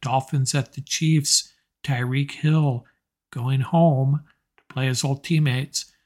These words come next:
The Chargers at the Bengals, and I think the Bengals win that. Probably be a cold weather game, and the Bengals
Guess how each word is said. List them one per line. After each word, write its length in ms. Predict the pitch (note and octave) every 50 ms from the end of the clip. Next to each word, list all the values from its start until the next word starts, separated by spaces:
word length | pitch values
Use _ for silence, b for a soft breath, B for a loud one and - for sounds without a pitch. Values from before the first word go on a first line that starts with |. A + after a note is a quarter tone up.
| b b _
The 80 | - B2
Chargers 580 | - - - C#3 C#3+ D3+ C#3+ - D3 C3+ -
at 160 | D#3+ D3 C#3+ -
the 60 | C#3+
Bengals, 760 | - - D3+ D3 D#3+ E3 D3 - B2+ B2+ B2+ B2+ - - - - -
and 420 | C#3 C3 C3+ C3+ B2+ A#2+ B2 B2+ b b b b b b b _ _ _ _ _ _ _ _ -
I 100 | C#3+ D#3
think 200 | - C4 C4 -
the 80 | - D#3+
Bengals 500 | C#3+ D3+ C#3+ E3+ D#3+ E3 D#3+ C#3 - C#3+
win 200 | C#3+ D3+ F#3+ F3+
that. 380 | F3+ F3+ F3+ F#3 - - _ _ _ -
Probably 280 | - C#3 C3+ - D3+ C#3
be 160 | D3 D#3 C#3+
a 60 | C3
cold 640 | - - - - - - E3+ E3 D#3+ D#3 D#3+ - -
weather 320 | C#3+ C3+ D#3 D#3 D#3+ D3
game, 640 | B2+ - - C#3 C#3 D3 D#3 D#3+ E3+ F3 F3+ F3+ - _ -
and 180 | - B2 A#2 A#2
the 60 | A#2
Bengals 540 | - - C3+ C3+ D3+ D3+ - D3 C#3 -